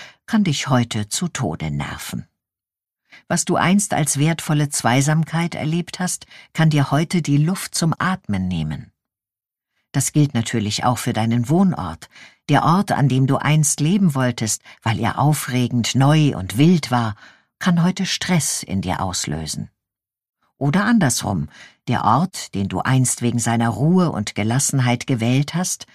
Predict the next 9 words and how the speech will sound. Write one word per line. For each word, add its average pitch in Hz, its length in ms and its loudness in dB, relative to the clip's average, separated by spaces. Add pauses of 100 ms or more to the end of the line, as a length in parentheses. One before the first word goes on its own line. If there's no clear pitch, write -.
(420)
kann 185 160 2
sich - 220 -4
heute 160 360 0
einsam 139 720 0
und - 240 -2
allein 107 440 0
anfühlen. - 640 -8 (2000)
Das 156 240 0
Essverhalten, 90 880 -2